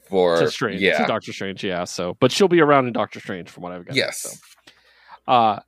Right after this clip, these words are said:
Speaker 2: and also Jed's sticking around, thank God.
Speaker 1: Yes.
Speaker 2: So, um, yeah, I loved it. What do you think?
Speaker 1: Um, I do love this, uh, fight coming up. Like, the Sentry powered up by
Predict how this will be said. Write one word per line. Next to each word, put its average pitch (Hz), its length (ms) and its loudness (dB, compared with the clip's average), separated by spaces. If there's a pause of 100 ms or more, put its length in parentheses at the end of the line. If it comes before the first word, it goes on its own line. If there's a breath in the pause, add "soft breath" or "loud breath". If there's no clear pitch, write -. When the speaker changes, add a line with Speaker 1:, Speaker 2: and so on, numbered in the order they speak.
Speaker 2:
and 131 160 4
also 110 440 2
Jed's 98 300 -4
sticking - 300 -8
around, 92 260 -8
thank 82 160 -12
God. - 160 -12 (260 loud breath)
Speaker 1:
Yes. 110 160 0
Speaker 2:
So, 156 260 2
um, 110 460 -2 (540)
yeah, 175 240 2
I 127 60 0
loved 131 260 4
it. 113 100 -4
What 131 140 0
do - 80 0
you 143 60 6
think? - 240 -8 (380 loud breath)
Speaker 1:
Um, 117 300 2
I 120 120 4
do 113 280 2
love 107 280 2
this, 104 260 0
uh, 98 300 4
fight 95 340 0
coming 95 300 2
up. 98 200 2
Like, 92 320 0 (600)
the 127 280 -2
Sentry 101 1080 -2 (800 soft breath)
powered 104 340 2
up 98 140 2
by 92 180 2